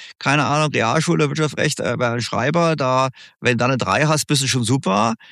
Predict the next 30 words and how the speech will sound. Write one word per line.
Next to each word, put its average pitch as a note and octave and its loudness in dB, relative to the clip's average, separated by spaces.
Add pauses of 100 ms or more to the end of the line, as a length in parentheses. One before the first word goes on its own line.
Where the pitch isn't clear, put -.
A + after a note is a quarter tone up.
(180)
Ich A#2 -10
meine, C#3 2
wenn C3+ 0
es B2+ 2
rumspricht E3 -2
und D3 0
die C3 2
anderen D3+ 2
kriegen C#3+ 0
alle C3 2
in A#2+ 0
anderen C#3+ 0
Fächern D3 2
immer A#2+ 0
gute B2+ 0
Noten, D3+ 2
dann D3 0
sind C3+ 0
Sie D#3 2
der D3 2
Buhmann D3+ 4
der C#3+ 2
Schule. C#3+ 4
Dann F2+ 0
kriegen C#3 0
Sie C#3 -2
wahrscheinlich B2+ 0
Druck C#3 -4
von A#2+ -2
allen F3+ 0